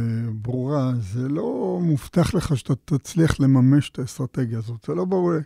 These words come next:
כי אומרים, "נדבר על היום שאחרי." אוקיי, אז נדבר ונבוא עם רעיונות, זה אומר שנצליח לממש אותם?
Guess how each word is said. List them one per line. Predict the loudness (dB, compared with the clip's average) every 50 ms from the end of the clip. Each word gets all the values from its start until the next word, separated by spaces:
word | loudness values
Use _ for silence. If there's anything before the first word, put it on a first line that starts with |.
| -6
כי | 0 2 2 2 0 -4 -14 -20 -20 -20 -20 _ _ 2
אומרים, | 4 6 8 8 8 8 8 8 8 8
"נדבר | 6 6 6 4 4 4 4 4 4
על | 4 4
היום | 4 4 4 2
שאחרי." | 0 -2 -4 -4 -4 -4 -6
אוקיי, | -2 -2 -2 -2 -2 -2 -2
אז | -2 0
נדבר | 0 0 0 0 -2 0 0 2 2 2 2 2
ונבוא | 2 2 2 2 2 2 2
עם | 2 2 2
רעיונות, | 2 2 4 4 4 2 2
זה | 2 0
אומר | 2 2 0
שנצליח | 0 0 -2 -2 -2 -2 -2 -4 -4 -2 -2
לממש | -2 -2 0 0 0 -2 -2 -2 -4
אותם? | -10 -8 -4 -2 -2 -2